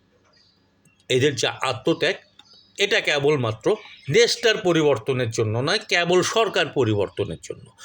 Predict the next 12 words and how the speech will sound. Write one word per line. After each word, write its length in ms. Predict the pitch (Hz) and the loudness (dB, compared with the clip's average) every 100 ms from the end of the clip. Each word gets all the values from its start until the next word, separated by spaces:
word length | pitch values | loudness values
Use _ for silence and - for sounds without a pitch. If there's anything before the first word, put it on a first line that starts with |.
| - - - | -20 -20 -14
সরকার 480 | - 160 196 226 247 | -2 0 2 2 2
পরিবর্তনের 760 | 247 202 175 160 156 131 123 | 4 4 4 2 0 -2 -4
খেলার 380 | - 123 123 110 | -4 -2 -2 -2
জন্য 380 | 127 113 208 247 - _ _ | 0 0 0 -2 -12 _ _
এরা 320 | 143 135 170 - - | 0 0 -2 -6 -12
জীবন 260 | 135 180 107 - | -4 0 0 -4
দিয়েছে। 400 | - - - - _ _ _ - - - - _ _ - | -20 -16 -16 -16 _ _ _ -20 -20 -20 -20 _ _ -4
তার 160 | 196 | 0
মানে 240 | 208 131 147 _ _ _ - | 0 -2 -4 _ _ _ -4
আমাদের 340 | 160 175 170 | 0 2 2
মূলধারার 680 | 147 170 185 170 202 196 147 | 2 2 2 0 2 2 2
রাজনীতিগুলির, 840 | 147 127 175 170 175 143 120 139 | 0 -2 -4 -2 -4 -2 -2 -4